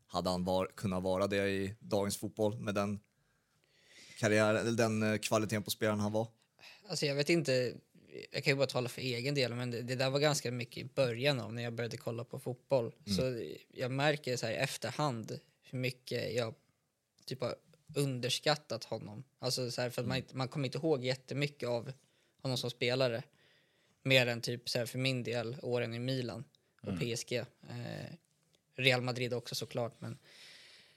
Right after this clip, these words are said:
Speaker 2: han, att, men att man känner så här nu i efterhand, alltså att han, hur mycket bättre han var än vad man liksom haft en uppfattning om.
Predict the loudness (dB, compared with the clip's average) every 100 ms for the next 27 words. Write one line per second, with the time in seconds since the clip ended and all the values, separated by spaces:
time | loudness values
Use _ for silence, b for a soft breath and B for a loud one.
0 | B B B B B B B _ _ _
1 | _ _ _ 2 4 4 2 4 8 8
2 | 8 8 8 6 6 8 8 8 6 6
3 | 6 4 2 2 2 -2 -2 -2 -2 -2
4 | -4 0 0 2 0 -6 2 2 2 -2
5 | -2 0 6 6 6 2 -2 -4 -4 -4
6 | -4 -6 -2 2 2 0 -10 -8